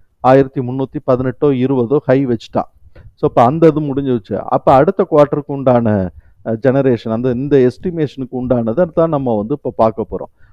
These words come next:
அப்படி வரும்போது நமக்கு வந்து பார்த்தோம்னா, எழுநூத்தி ஐம்பத்தி மூணுலேருந்து எண்ணூத்தி ஐம்பத்தி அஞ்சு தான் பிரேக் அவுட்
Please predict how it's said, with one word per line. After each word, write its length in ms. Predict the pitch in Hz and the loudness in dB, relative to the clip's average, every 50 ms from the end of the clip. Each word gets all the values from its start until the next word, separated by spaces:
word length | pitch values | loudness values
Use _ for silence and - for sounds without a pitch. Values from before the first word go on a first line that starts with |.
| _ | _
அப்படி 320 | - 139 - - 175 165 147 | -4 -4 -2 0 0 0 2
வரும்போது 640 | 123 127 139 160 185 185 175 170 165 165 156 170 | 4 4 4 4 4 2 2 2 2 2 2 0
நமக்கு 340 | 160 147 143 143 135 - 131 | -2 -2 -2 -4 -4 -2 -4
வந்து 200 | 127 135 143 143 - | -4 -2 -4 -4 -2
பார்த்தோம்னா, 460 | 131 120 - 117 104 107 107 107 107 | -2 -2 -2 -4 -6 -6 -4 -2 -2
எழுநூத்தி 600 | 117 123 127 120 120 123 139 147 160 156 - - | -2 -2 0 2 2 2 2 2 -2 -4 -2 2
ஐம்பத்தி 420 | 139 123 123 135 143 139 - 143 131 | 2 2 2 0 -4 -4 -4 -6 -6
மூணுலேருந்து 540 | 123 120 123 120 113 120 120 131 135 156 | -4 -6 -6 -4 -2 -2 -2 -2 -2 -4
எண்ணூத்தி 580 | 170 160 123 117 127 139 147 143 - 143 127 110 | -2 -2 -2 -4 -4 -4 -6 -6 -4 -2 -2 -2
ஐம்பத்தி 360 | 113 117 131 131 - 127 120 | 0 -2 -6 -8 -4 -2 -2
அஞ்சு 200 | 110 110 107 113 | -2 -2 -4 -8
தான் 200 | 110 143 147 135 110 | -8 -8 -10 -6 -2
பிரேக் 180 | 127 127 127 - | -2 -2 -2 0
அவுட் 220 | 139 127 120 113 | -2 -2 -2 -2